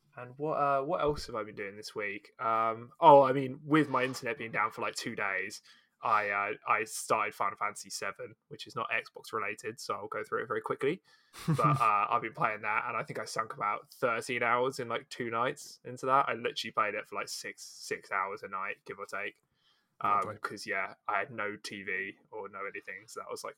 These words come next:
Speaker 1: my movie and game.
Speaker 2: It's
Speaker 1: all
Speaker 2: quite
Speaker 1: in
Speaker 2: nice
Speaker 1: one.
Speaker 2: when that happens, though, isn't it? Like, 'cause you, there's no obligations to do anything else. You're like, "I can just play a single player game." Like, no guilt.
Speaker 1: Yeah, yeah, exactly. Yeah, and it's, there's so many cutscenes and so many, um,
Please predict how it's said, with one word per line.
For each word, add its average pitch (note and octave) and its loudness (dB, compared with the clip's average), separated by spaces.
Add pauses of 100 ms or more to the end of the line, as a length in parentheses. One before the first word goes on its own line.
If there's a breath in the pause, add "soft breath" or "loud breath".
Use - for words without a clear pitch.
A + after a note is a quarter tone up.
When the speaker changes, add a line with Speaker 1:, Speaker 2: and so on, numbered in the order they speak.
Speaker 1:
my F#2+ -6
movie G2 -12 (240)
and G2+ -4
game. G2 -6 (500 soft breath)
Speaker 2:
It's F3 2
Speaker 1:
all - -2
Speaker 2:
quite C#4+ 12
Speaker 1:
in C4+ 12
Speaker 2:
nice B3+ 12
Speaker 1:
one. F#3+ 6
Speaker 2:
when - -
that D3 10
happens, B2+ 2
though, A2 2
isn't B2 2
it? G2+ 0 (240)
Like, A#2 0
'cause D3 0
you, D#3 4
there's C#3+ 6
no E3 12
obligations C#3+ 8
to C#3 4
do B2+ 8
anything A#2 2
else. A2+ 4
You're B2+ 2
like, A#2 6 (120)
"I F3+ 6
can - -8
just B2+ -2
play A#2 6
a - 2
single E3 2
player A2 4
game." A2+ 4
Like, A#2 4
no C#3 6
guilt. B2 6 (640 soft breath)
Speaker 1:
Yeah, C3 2
yeah, A2 0
exactly. A2+ -4
Yeah, C#3 4
and C#3 2
it's, - -2
there's D3 4
so G#3 8
many B2 0
cutscenes G#2+ 0
and G#2+ -14
so A#2+ 0
many, A2 -6
um, G#2 -4